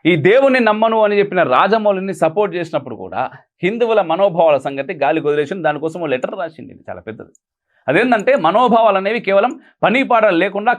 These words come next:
ఖాళీగా ఉన్న వాళ్ళకే ఉంటాయి అంటాడు ఓ సంస్కారం లేని గతి తప్పిన డ్రగ్స్ డైరెక్టరు. ఆ డైరెక్టర్ పేరు కూడా నేను చెప్పాల్సిన అవసరం లేదు, మీ అందరికీ తెలుసు. సరే, అసలు విషయంలోకి వద్దాం. ఈయన పేరు ఏంటంటే హర్ష కుమార్. ఈయన తలదూర్చిన రెండు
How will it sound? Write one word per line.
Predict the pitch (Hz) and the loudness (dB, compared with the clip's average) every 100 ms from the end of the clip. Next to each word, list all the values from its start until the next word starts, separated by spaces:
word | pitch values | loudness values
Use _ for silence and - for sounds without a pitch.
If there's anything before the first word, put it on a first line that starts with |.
| 196 | 0
ఖాళీగా | 175 226 226 208 170 | 2 2 0 -2 -2
ఉన్న | 196 190 | -4 -2
వాళ్ళకే | 180 170 226 160 | -2 -6 -6 -6
ఉంటాయి | 165 185 175 156 | -2 -2 -2 -4
అంటాడు | 147 156 190 | -6 -8 -6
ఓ | 147 147 | -8 -8
సంస్కారం | 156 165 185 156 147 135 | -12 -8 0 0 0 -2
లేని | 175 165 131 | -8 -6 -6
గతి | 135 156 | -6 -4
తప్పిన | 147 143 156 147 190 _ - 120 | -6 -4 -4 -4 -6 _ -12 -4
డ్రగ్స్ | 170 214 208 147 | -4 -4 -8 -4
డైరెక్టరు. | 139 160 160 131 123 - _ _ _ | -2 -2 -4 -10 -12 -16 _ _ _
ఆ | 120 143 | -4 -2
డైరెక్టర్ | 180 170 147 160 | -2 -6 -10 -6
పేరు | 202 196 | -4 -6
కూడా | 185 | -8
నేను | 147 | -10
చెప్పాల్సిన | 139 131 117 110 | -6 -6 -6 -12
అవసరం | 113 120 | -12 -14
లేదు, | 131 | -14
మీ | 104 | -14
అందరికీ | 107 101 | -16 -18
తెలుసు. | 98 _ _ _ _ _ 233 | -20 _ _ _ _ _ -4
సరే, | 220 - _ 165 | -4 -6 _ -2
అసలు | 262 240 | 0 0
విషయంలోకి | 196 208 185 123 | -4 -4 -4 -6
వద్దాం. | 101 98 _ _ _ - | -10 -18 _ _ _ -2
ఈయన | 233 208 208 156 | 0 0 -2 0
పేరు | 220 247 202 | 2 2 2
ఏంటంటే | 170 156 233 147 | -2 -2 -2 -4
హర్ష | 185 - 202 | -6 -4 -6
కుమార్. | 139 139 - _ _ _ _ _ _ - | -4 -4 -4 _ _ _ _ _ _ -4
ఈయన | 233 - | -2 0
తలదూర్చిన | 185 233 240 240 226 214 | 0 0 -4 -8 -4 -4
రెండు | 185 | -4